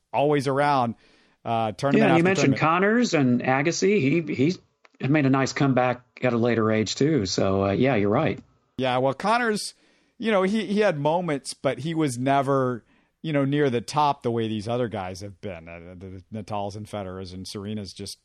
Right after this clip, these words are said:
Speaker 1: still, still winning championships, still in finals nearly <laughs> every single time. Um, it's really something. Hey, before we go, I, I gotta ask you this.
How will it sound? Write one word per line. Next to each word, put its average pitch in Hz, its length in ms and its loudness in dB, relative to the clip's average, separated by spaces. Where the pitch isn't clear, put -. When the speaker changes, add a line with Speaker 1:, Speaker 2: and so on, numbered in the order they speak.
Speaker 1:
still, 117 420 -4
still 147 220 -2
winning 123 220 -2
championships, 120 680 -4
still 131 200 0
in 117 80 -2
finals 120 380 -2
nearly 123 220 -6
<laughs> - 40 -20
every 135 260 -2
single 120 320 -2
time. 110 340 -6
Um, 101 500 -8
it's - 100 -18
really 131 240 0
something. 113 460 -6
Hey, 160 120 2
before 156 300 0
we 196 140 2
go, 175 160 2
I, 131 240 2
I 127 120 0
gotta 135 180 2
ask 143 200 0
you 156 60 0
this. 160 320 0